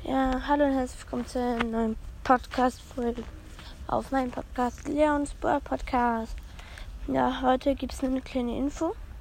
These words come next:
Ähm, wir machen in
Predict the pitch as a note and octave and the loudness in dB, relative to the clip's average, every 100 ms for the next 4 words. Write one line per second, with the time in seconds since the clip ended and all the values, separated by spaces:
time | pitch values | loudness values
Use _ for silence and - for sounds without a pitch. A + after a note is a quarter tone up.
0 | - - - - - - - - - A#3+ | -12 -12 -14 -14 -14 -14 -14 -14 -4 0
1 | A#3+ A#3+ A3+ - - - - - - - | 0 0 -4 -8 -10 -10 -10 -10 -12 -12
2 | - - - A3+ C4 D4 - C#4 D4 A3+ | -12 -6 -2 4 4 4 0 -4 -2 0
3 | A#3+ | 0